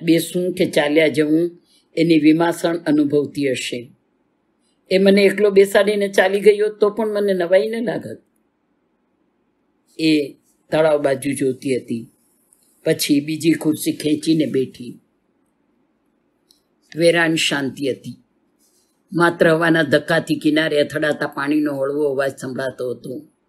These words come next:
તળાવની ચારે બાજુ આવેલા થાંભલાની લાઇટનું પાણીમાં ઝિલમિલ પ્રતિબિંબ પડતું હતું. મીણબત્તીનું થરકતું અજવાળું,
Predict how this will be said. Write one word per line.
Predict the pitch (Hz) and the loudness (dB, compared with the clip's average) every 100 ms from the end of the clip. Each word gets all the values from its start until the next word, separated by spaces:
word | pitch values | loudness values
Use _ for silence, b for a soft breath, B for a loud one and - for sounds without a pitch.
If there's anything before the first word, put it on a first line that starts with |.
| _ _ _ _ _ _ _ _ _ _ _ _ _ _ | _ _ _ _ _ _ _ _ _ _ _ _ _ _
તળાવની | 156 180 180 180 180 | 0 2 2 0 2
ચારે | 160 170 | 2 4
બાજુ | 180 170 165 | 2 0 2
આવેલા | 170 151 160 160 | 0 0 0 0
થાંભલાની | 160 151 147 160 151 160 | -2 -4 -2 0 2 0
લાઇટનું | 151 147 147 151 139 | 2 0 0 -4 -2
પાણીમાં | 147 147 151 147 131 | -2 0 0 -2 -2
ઝિલમિલ | 151 156 156 156 - | -2 0 2 2 0
પ્રતિબિંબ | 139 - 139 147 139 | -4 -2 -2 -2 -2
પડતું | 135 - 139 123 | -6 -4 -6 -6
હતું. | - 135 135 - _ _ _ _ _ _ _ _ _ _ _ _ - | -8 -12 -12 -20 _ _ _ _ _ _ _ _ _ _ _ _ -2
મીણબત્તીનું | 160 160 156 147 156 147 143 | 0 2 0 0 2 2 0
થરકતું | 143 147 139 - - 143 | -2 -2 -2 -6 -6 -4
અજવાળું, | 131 135 139 131 127 127 | -4 -4 -6 -6 -8 -14